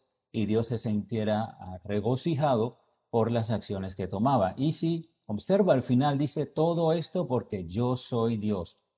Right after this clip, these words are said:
Si recordamos antes que Dios le hablara a Moisés,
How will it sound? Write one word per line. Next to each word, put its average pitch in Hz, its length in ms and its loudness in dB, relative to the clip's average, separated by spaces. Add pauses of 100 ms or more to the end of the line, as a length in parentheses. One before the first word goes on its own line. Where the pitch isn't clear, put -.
(220)
Si - 160 -2
recordamos 127 800 0 (220)
antes 117 800 -4 (260)
que 110 220 -2
Dios 135 320 0
le 131 100 2
hablara 120 400 2
a 110 60 0
Moisés, 131 640 -2